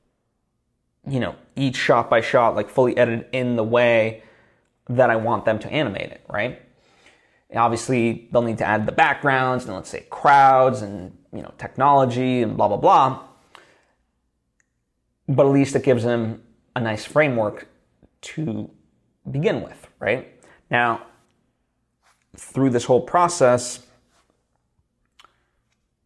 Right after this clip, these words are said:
you know, right now, currently,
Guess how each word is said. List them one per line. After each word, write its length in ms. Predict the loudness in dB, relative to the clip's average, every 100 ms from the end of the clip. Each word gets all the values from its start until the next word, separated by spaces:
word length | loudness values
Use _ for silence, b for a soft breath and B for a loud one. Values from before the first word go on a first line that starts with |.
| _ _ _ _ _ _ _ _ _ _ _ _ -10
you 120 | -6
know, 160 | -6
right 280 | 0 0 0
now, 320 | 0 2 0
currently, 840 | 0 -2 -2 -2 0 0 -2 -10